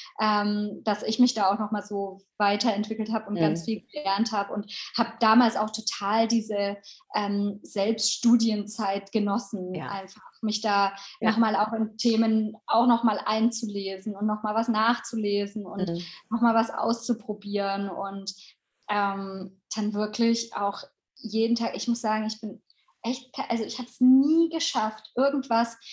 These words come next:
Speaker 1: so zum Beispiel wie Sport oder selbst Yoga, ich liebe Yoga, ich hab es nie geschafft, es täglich in meine Routine zu integrieren. Und sofort, als ich mit,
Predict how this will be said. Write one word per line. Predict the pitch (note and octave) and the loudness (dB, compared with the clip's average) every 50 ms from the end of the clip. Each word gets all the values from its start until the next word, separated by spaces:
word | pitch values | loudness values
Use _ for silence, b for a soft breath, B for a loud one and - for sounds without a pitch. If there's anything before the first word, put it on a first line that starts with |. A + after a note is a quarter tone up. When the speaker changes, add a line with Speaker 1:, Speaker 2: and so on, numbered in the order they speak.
| B B B | B B B
Speaker 1:
so | - A#3+ | -2 -2
zum | A3+ - A#3 | 0 0 2
Beispiel | B3 A#3 A3+ - A#3 G#3+ | 0 0 0 0 0 2
wie | B3 | 2
Sport | A#3 - - - - - - G3+ G3+ G#3 G#3 G#3 G#3 G#3 G#3 G#3 G#3 - - | 4 4 2 0 -4 -4 -2 0 0 2 2 2 2 0 -2 -2 -6 -8 -8
oder | G#3+ G#3+ G#3+ G#3+ G#3 G3+ G#3 G3+ B B B B B B - | -6 -6 -2 0 0 0 0 -2 B B B B B B 2
selbst | - B3 C#4+ E4 E4+ E4+ - - - | 4 4 6 6 2 0 -2 -4 -2
Yoga, | B3+ C4+ C#4 C#4 C4+ C4 A3 G#3+ | 0 2 4 4 4 4 2 2
ich | A3+ A3+ - | 0 0 2
liebe | B3 A#3 B3+ C#4+ D#4 D#4+ D#4 | 4 4 4 4 2 0 -2
Yoga, | C4 A#3+ A3+ A3 G#3+ - F#3 F3 | -2 -2 -2 -4 -4 -4 -6 -6
ich | F#3 - | -6 -10
hab | - _ - | -16 _ -16
es | G#3 - | -6 2
nie | - A3+ A#3+ C#4 C#4+ | 6 6 6 6 4
geschafft, | D4 C#4+ - C#4 A#3 A#3 A#3 - - _ _ _ | 2 0 2 2 2 0 0 -4 -14 _ _ _
es | - A3+ - - | -18 -14 -8 -6
täglich | - - B3+ B3+ C#4+ C4+ - D4+ D4 C4+ - - _ _ - | 0 2 2 2 2 0 -4 -6 -6 -6 -8 -12 _ _ -2
in | A#3 A#3 | -2 0
meine | A3+ A3+ G#3+ A3 A3+ A3 | 0 0 0 0 0 0
Routine | A3 A3 A3 - A#3 A3 G3+ F#3+ | -2 -4 -4 -2 -2 -2 -4 -4
zu | - - - | -8 -10 -8
integrieren. | G#3+ G#3 - G#3 - _ - F#3+ F#3+ F3+ F#3 B B B B B B B B B B | -8 -8 -8 -10 -12 _ -14 -12 -10 -10 -12 B B B B B B B B B B
Und | - A3+ A3 G#3+ G#3+ G#3+ - _ _ _ _ _ _ _ _ _ _ _ - | 0 2 2 2 0 -2 -10 _ _ _ _ _ _ _ _ _ _ _ -10
sofort, | A3+ - A#3+ A3 - - - - D4 E4 - - | -4 -2 -2 -4 -4 -4 0 2 2 2 2 0
als | B3+ B3+ B3+ | 0 0 0
ich | C4 B3+ | 0 2
mit, | B3+ B3 A3 - - | 2 2 2 -2 -12